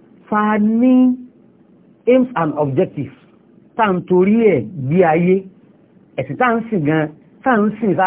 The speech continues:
a ní àfojúsùn pé báwo lẹ̀sìn yóò ṣe ní tọwọ́ wa bàjẹ́. Ohun tí òjò mọ̀ yóò sá lọ nìyẹn. Ó wá padà sọ́dọ̀ ọba pé torí pé tájẹ́ẹ̀tì pé mo fẹ́ kí o gbé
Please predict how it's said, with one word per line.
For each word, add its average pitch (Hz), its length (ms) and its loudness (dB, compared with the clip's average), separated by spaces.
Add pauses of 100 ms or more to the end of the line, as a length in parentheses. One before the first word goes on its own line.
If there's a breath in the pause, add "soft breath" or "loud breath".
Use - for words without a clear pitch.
a 196 40 -4
ní 214 260 0
àfojúsùn 170 720 -2
pé 190 80 0
báwo 190 260 2
lẹ̀sìn 147 280 -2
yóò 185 100 0
ṣe 139 80 -4
ní 143 100 -2
tọwọ́ 135 220 0
wa 123 80 2
bàjẹ́. 110 320 -6 (3000)
Ohun 175 160 2
tí 233 80 2
òjò 165 180 4
mọ̀ 143 140 2
yóò 160 200 2
sá 170 100 2
lọ 147 120 0
nìyẹn. 135 280 0 (560)
Ó 156 60 4
wá 170 160 4 (120)
padà 139 200 -2
sọ́dọ̀ 165 280 -2
ọba 120 180 -2
pé 147 140 -4
torí 143 180 -6
pé 135 80 -10
tájẹ́ẹ̀tì 233 460 0
pé 196 140 -4
mo 180 140 2
fẹ́ 190 220 -4
kí 214 100 -4
o 185 60 2
gbé 165 300 2